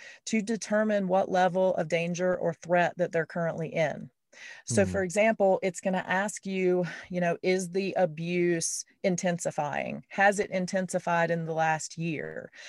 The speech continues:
Speaker 1: Is the abuser using drugs or alcohol? Um, you know, are they financially controlling you?" There's gonna be different questions they're gonna ask.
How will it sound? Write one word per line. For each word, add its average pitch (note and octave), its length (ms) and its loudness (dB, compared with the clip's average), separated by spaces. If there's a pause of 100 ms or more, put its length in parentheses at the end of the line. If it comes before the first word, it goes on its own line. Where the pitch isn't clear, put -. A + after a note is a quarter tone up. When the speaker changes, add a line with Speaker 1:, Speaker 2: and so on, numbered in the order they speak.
(260)
Speaker 1:
Is F#3+ 180 6
the G3 140 0
abuser F3 840 0 (220)
using E3+ 400 -2
drugs D#3+ 340 0
or E3+ 100 2
alcohol? - 760 -2 (380)
Um, D3 340 -4 (300)
you E3 80 -4
know, D3+ 340 2
are F3 180 8
they F3 140 4
financially E3+ 560 0
controlling E3 560 0
you?" C3+ 180 -8
There's E3+ 200 -4
gonna C#4 180 0
be D#4 120 -4
different G3+ 420 -4
questions F3+ 560 0
they're F3 180 0
gonna D#3+ 300 -4
ask. E3 580 0